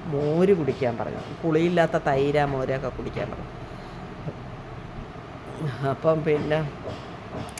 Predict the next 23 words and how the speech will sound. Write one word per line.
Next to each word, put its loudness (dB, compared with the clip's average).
മരുന്ന് 2
തന്നെ 4
തന്നു 6
പുള്ളിക്കാരൻ. 0
ഏഹ്, 0
എനിക്ക് -2
ചെറിയൊരു 6
വയറിനൊരു 6
നീർക്കെട്ടുണ്ട്. 2
അതൊക്കെ 2
ഇപ്പോൾ 2
ഒരു 2
കുറഞ്ഞ് 6
വരുന്നത്. 6
ഒരു 0
ഇന്നലത്തേലി 4
ഒരു, 8
ഒരു 4
ഇരുപത്തഞ്ച് 8
ശതമാനം 6
കുറവുണ്ട്. 4
അത്രയേ 0
ഉള്ളൂ. -4